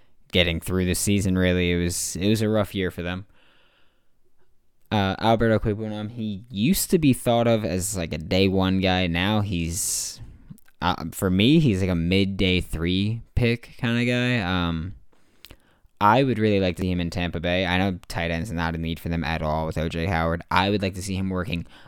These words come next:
opposite O J Howard. I think having those two big bodies on the inside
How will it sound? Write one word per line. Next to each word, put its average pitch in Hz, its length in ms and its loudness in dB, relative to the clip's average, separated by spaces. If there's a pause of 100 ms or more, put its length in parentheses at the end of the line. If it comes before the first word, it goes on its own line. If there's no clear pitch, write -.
(180)
opposite 82 680 -2
O 78 180 -4
J 55 200 -10
Howard. 58 540 -10 (460)
I 95 160 -4
think 98 160 -2
having 90 260 -4
those 87 180 -4
two 117 240 -2
big 110 320 0
bodies 98 480 -2
on 85 100 -4
the 87 140 -2
inside 117 640 -6